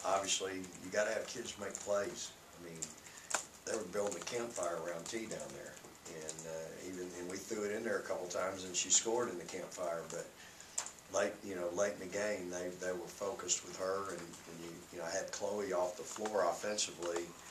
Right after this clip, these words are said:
um, and, and so somebody's gotta step up and make a shot. I mean, you, you gotta make a,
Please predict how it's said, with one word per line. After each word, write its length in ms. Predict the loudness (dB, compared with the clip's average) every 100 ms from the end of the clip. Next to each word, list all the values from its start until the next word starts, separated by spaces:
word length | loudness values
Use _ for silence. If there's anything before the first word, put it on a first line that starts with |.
| -14 -14 -14 -4
um, 300 | -2 0 -2 -6 -10 -12 -12 -12 -14 -10 -6
and, 260 | -2 -2 -4 -10 -8
and 100 | 0
so 160 | 0 4
somebody's 400 | 2 4 0 0
gotta 160 | 4
step 320 | 4 6 4 0
up 100 | -2
and 80 |
make 160 | -2 -2
a 40 | 0
shot. 340 | 0 -2 -6 -12 -18 -18 -18 -18 -18 -16
I 40 | -14
mean, 80 | -12 -14 -16 -16 -12
you, 260 | -12 -10
you 60 | -4
gotta 180 | -2 0
make 200 | 0 0
a, 80 | -2